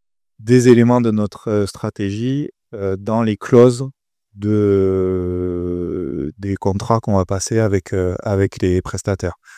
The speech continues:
Donc, il va y avoir une clause sur l'accessibilité, une clause sur le numérique responsable, une clause sur la donnée,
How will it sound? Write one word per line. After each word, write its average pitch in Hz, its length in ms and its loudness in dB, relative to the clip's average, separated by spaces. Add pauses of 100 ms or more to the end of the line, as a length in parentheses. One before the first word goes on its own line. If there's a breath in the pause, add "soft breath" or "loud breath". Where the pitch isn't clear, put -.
(160 loud breath)
Donc, 95 240 -8
il 104 40 -6
va 98 80 0
y 98 60 4
avoir 101 260 4
une 92 160 0
clause 104 300 2
sur 104 340 0
l'accessibilité, 98 960 0
une 107 160 4
clause 101 420 6 (440 loud breath)
sur 110 480 -4
le 101 80 0
numérique 92 400 -6
responsable, 123 580 -4
une 107 140 -2
clause 104 180 -4
sur 101 200 -8
la 95 120 -4
donnée, 95 440 -6